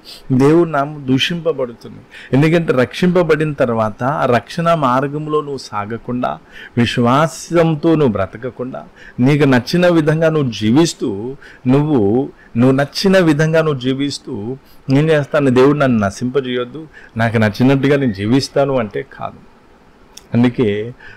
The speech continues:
ఇది ఇక్కడ మనం అర్థం చేసుకోవాల్సింది ఏంటంటే ఆయనే, అంటే దేవునికి రక్షించుటకు కానీ నశింపజేయుటకు శక్తి ఉంది అని ఈ వచనం ద్వారా స్పష్టంగా తెలియజేస్తుంది. కాబట్టి ఆ వచనమే కాకుండా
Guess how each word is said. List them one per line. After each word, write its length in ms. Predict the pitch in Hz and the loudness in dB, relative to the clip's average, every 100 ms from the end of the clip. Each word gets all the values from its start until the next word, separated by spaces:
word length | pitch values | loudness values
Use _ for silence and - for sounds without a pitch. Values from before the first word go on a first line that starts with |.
| - | -4
ఇది 140 | 113 117 | -2 -2
ఇక్కడ 260 | 120 131 | 0 0
మనం 220 | 120 113 | 2 2
అర్థం 320 | 107 107 127 139 | 2 0 0 2
చేసుకోవాల్సింది 640 | 127 120 123 117 127 120 | 2 2 0 0 -2 -2
ఏంటంటే 600 | 113 117 135 104 113 131 - - - | -2 0 0 0 -2 -8 -16 -14 -2
ఆయనే, 440 | 113 123 135 131 | 2 4 4 2
అంటే 260 | 107 104 131 | 0 0 0
దేవునికి 600 | 107 120 131 143 131 127 | 2 4 4 4 2 2
రక్షించుటకు 720 | 101 98 - 139 131 135 131 | 2 -2 -4 -4 -2 -2 0
కానీ 240 | 131 131 139 | 0 -2 -2
నశింపజేయుటకు 920 | 117 - 131 131 143 135 127 127 139 | -4 -2 -2 0 0 0 0 -2 -6
శక్తి 440 | - 117 110 139 | -8 -8 -6 -2
ఉంది 680 | 123 113 110 101 117 120 117 - - - | -2 -2 -6 -2 0 0 -4 -16 -20 -6
అని 200 | 117 127 | 0 2
ఈ 20 | 120 | 4
వచనం 460 | 110 - 127 117 | 2 0 -2 2
ద్వారా 220 | 107 107 | 2 2
స్పష్టంగా 800 | 120 - 107 - 110 101 110 147 - - - | 0 -2 -6 -2 -2 0 2 0 -6 -14 0
తెలియజేస్తుంది. 720 | 110 107 98 92 - - 120 | 2 4 2 -2 -6 -18 -4
కాబట్టి 640 | 117 127 147 143 113 135 143 - - | 0 2 2 2 2 0 -4 -16 -6
ఆ 80 | 104 | 0
వచనమే 480 | 113 123 - 147 143 | 2 2 0 2 2
కాకుండా 680 | 127 113 - 123 104 95 | 2 0 2 2 2 0